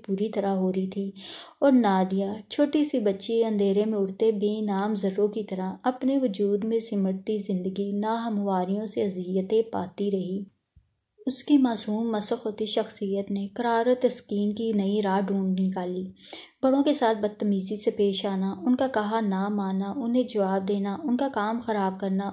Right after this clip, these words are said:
उसका दिलपसंद मशगला बन गया।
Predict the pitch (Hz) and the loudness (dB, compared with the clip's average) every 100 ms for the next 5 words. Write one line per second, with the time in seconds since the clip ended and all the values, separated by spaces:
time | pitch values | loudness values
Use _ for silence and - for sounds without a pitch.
0 | - 247 - 254 202 214 214 208 - 202 | -6 -6 0 0 0 -2 -2 -6 -4 -4
1 | 214 202 185 - 196 208 190 185 185 185 | -2 -2 -2 -2 -2 0 0 -2 -2 -4
2 | 185 | -6